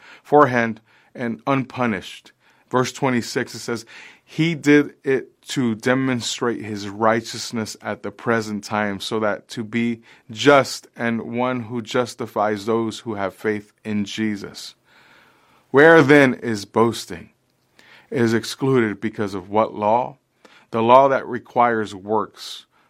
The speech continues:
No, because of the law that requires faith.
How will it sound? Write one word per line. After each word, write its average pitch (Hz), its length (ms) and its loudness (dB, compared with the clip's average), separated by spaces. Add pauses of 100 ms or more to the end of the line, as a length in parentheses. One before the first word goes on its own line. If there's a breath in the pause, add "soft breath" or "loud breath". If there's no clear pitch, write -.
(140)
No, 127 300 6
because 110 440 -4
of 113 320 -6
the 113 120 -4
law 127 300 4
that 135 180 -6
requires 113 640 -2
faith. 101 640 -4